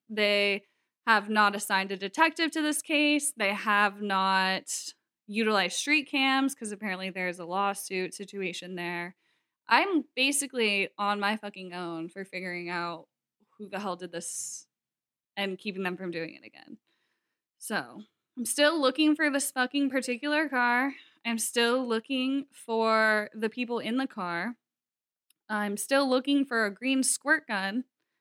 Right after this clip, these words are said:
if anyone's seen one. Um, and besides that, until that happens, I'm just kind of sitting with my anger and my helplessness.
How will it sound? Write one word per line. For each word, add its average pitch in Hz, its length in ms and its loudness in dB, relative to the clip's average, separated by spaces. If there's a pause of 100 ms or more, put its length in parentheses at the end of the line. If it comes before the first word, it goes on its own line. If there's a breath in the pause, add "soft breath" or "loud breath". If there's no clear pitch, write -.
(280)
if 226 80 -6
anyone's 214 420 0
seen 190 280 -6
one. 196 400 -4
Um, 202 400 0
and 226 140 -2
besides 277 440 2
that, 277 420 6
until 285 460 2
that 196 420 2
happens, 185 920 -6
I'm 214 80 -10
just 226 200 -4
kind 240 220 0
of 214 160 -4
sitting 208 580 0
with 185 220 -8
my 180 120 -6
anger - 560 -10 (760)
and 175 640 -2 (960)
my 185 140 -2
helplessness. - 1040 -12